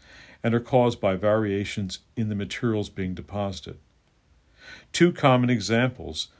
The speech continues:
of sedentary rocks are sandstone and limestone. Metamorphic rocks originally were indigenous or sed-, sedentary rocks that, due to the high pressures and temperatures of the Earth's crust, crust,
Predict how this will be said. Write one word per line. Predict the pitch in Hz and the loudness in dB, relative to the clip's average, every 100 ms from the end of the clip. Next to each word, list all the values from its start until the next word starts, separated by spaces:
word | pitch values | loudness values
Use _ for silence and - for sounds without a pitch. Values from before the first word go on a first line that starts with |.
| _ - | _ -8
of | 101 | -6
sedentary | - 113 117 113 101 92 | 0 0 0 -4 -4 -2
rocks | 92 98 85 - - - _ _ | -2 -2 -4 -6 -12 -14 _ _
are | 98 92 | -8 -6
sandstone | - 104 107 - 107 101 101 | -4 -4 -4 -4 -4 -4 -4
and | 90 87 | -8 -8
limestone. | 87 92 92 - 80 80 - _ _ _ _ _ _ _ _ _ _ - - | -6 -8 -8 -10 -12 -12 -20 _ _ _ _ _ _ _ _ _ _ -20 -2
Metamorphic | 127 160 156 143 139 117 104 | 4 6 6 4 4 0 2
rocks | 104 98 - - | 2 2 -2 -8
originally | 104 139 135 98 92 | 0 0 0 -4 -4
were | 90 87 92 87 - - - _ | -4 -4 -4 -6 -12 -20 -20 _
indigenous | 104 95 135 135 92 85 - | -8 2 2 2 -4 -6 -8
or | 120 95 | -6 -6
sed-, | - 123 113 - | -2 0 0 -2
sedentary | - 139 139 123 104 92 | -2 0 -2 -2 -2 -2
rocks | 90 80 82 - | -2 -4 -6 -8
that, | 101 90 - - - _ - | -6 -6 -8 -20 -20 _ -10
due | 107 135 143 | 2 4 4
to | 123 | 0
the | 104 | -2
high | - 117 123 | 2 4 4
pressures | 127 131 127 - 98 92 | 2 0 0 0 -6 -6
and | - 101 | -8 -8
temperatures | - 131 127 - 90 80 | -2 -2 -2 -8 -10 -8
of | - 95 | -8 -8
the | 95 | -6
Earth's | 104 98 - | -6 -6 -8
crust, | - 110 - - - | 0 0 0 -10 -18
crust, | - 135 107 - | 0 0 2 -4